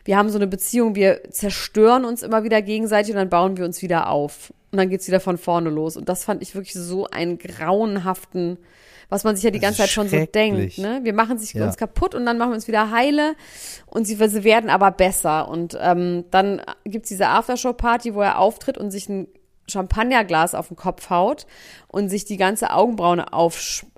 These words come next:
Speaker 1: ähm, aufschneidet, was ganz lustig, oder was heißt ganz lustig, aber ganz süß ist. Man sieht dann so, es ist ein Handyvideo, wie, ähm, Megan so hinter ihm steht und so irgendwann das so sieht und wie wirklich ihr Gesicht und alles sich zusammenzieht und sie dann so ganz reflexartig die Hand auf seine Schulter legt, aber man sieht so, wie es ihr so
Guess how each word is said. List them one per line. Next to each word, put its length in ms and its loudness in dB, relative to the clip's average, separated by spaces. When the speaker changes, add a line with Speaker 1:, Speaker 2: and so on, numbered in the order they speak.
Speaker 1:
ähm, 540 -2
aufschneidet, 640 0
was 140 -2
ganz 220 -2
lustig, 340 -4
oder 220 0
was 140 -6
heißt 100 -8
ganz 140 -12
lustig, 160 -8
aber 40 -4
ganz 200 -4
süß 180 -6
ist. 120 -12
Man 120 -2
sieht 140 -6
dann 100 0
so, 140 -2
es 160 -8
ist 160 -10
ein 160 -8
Handyvideo, 560 -2
wie, 220 0
ähm, 340 -2
Megan 260 4
so 80 -2
hinter 300 2
ihm 100 -4
steht 500 -2
und 220 -4
so 180 -2
irgendwann 280 2
das 160 -2
so 80 -2
sieht 500 -4
und 200 -6
wie 160 -6
wirklich 260 -4
ihr 120 -4
Gesicht 520 0
und 220 -6
alles 320 2
sich 140 -6
zusammenzieht 580 -2
und 80 -4
sie 80 -8
dann 140 2
so 100 -8
ganz 440 0
reflexartig 540 0
die 160 -2
Hand 200 -2
auf 100 -6
seine 220 0
Schulter 360 -2
legt, 400 -2
aber 100 0
man 220 0
sieht 240 -4
so, 160 -6
wie 60 -6
es 120 -8
ihr 140 -4
so 80 -6